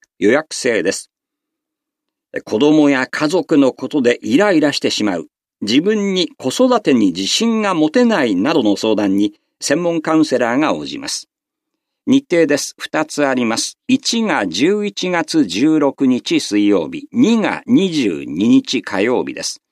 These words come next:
時間は午前九時半から十一時、一人三十分程度になります。対象は区内在住で就学前のお子さんを育てている方。場所、お申し込み、お問い合わせです。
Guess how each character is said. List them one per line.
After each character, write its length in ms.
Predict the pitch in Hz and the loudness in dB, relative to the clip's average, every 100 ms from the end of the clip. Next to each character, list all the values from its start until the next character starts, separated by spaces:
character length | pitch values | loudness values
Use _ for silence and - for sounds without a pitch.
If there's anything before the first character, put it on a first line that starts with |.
| _ - | _ -8
時 160 | 107 127 | -6 -2
間 320 | 160 147 131 | 2 2 2
は 160 | 123 123 | -2 -2
午 200 | 131 180 | 0 2
前 260 | 151 131 127 | 2 0 0
九 160 | 147 | -2
時 140 | 156 214 | -2 -2
半 240 | 208 151 | -2 -4
か 140 | - | -4
ら 160 | 78 69 | -8 -8
十 260 | - 139 123 | -2 0 0
一 200 | - 98 | -4 -10
時、 180 | 67 - _ _ | -10 -20 _ _
一 260 | - - 220 | -10 2 4
人 180 | 170 143 | 4 0
三 340 | - 180 208 220 | -2 -2 -2 -2
十 140 | 220 _ | -4 _
分 200 | 214 208 | -2 -2
程 240 | 190 196 135 | 0 0 2
度 100 | 95 | 0
に 80 | |
な 80 | 71 | -4
り 80 | 69 | -10
ま 120 | 67 | -10
す。 180 | - - _ _ _ _ | -10 -10 _ _ _ _
対 180 | - 214 | -4 -2
象 280 | 208 202 160 | 0 0 0
は 160 | 151 143 | -2 -2
区 160 | 240 | 0
内 280 | 240 220 160 | 2 0 0
在 260 | 131 165 151 | 0 0 0
住 240 | 156 143 | 0 2
で 240 | 135 143 - | 0 -2 -4
就 360 | - 202 220 226 | -2 0 0 0
学 280 | 214 220 | -2 -2
前 260 | 220 226 208 | 0 0 2
の 180 | 139 95 | 0 0
お 60 | |
子 160 | - 165 | -2 -4
さ 220 | - 160 | -2 0
ん 180 | 151 143 | 2 2
を 140 | 143 - | 0 -2
育 320 | - 123 190 | -2 0 0
て 140 | - | -2
て 140 | - 165 | -2 -2
い 120 | 80 | -4
る 120 | 78 | -8
方。 240 | 69 - - _ _ _ _ _ _ | -12 -18 -20 _ _ _ _ _ _
場 160 | 139 147 | -4 0
所、 220 | 185 - | 0 0
お 120 | 123 | 2
申 260 | 143 175 160 | 2 2 0
し 40 | |
込 120 | - | -2
み、 140 | 160 - | 0 0
お 100 | 101 | -4
問 240 | 135 131 | -2 0
い 80 | 120 | 0
合 60 | 104 | 0
わ 80 | |
せ 160 | - 82 | -2 -4
で 100 | 82 | -6
す。 240 | - - | -8 -12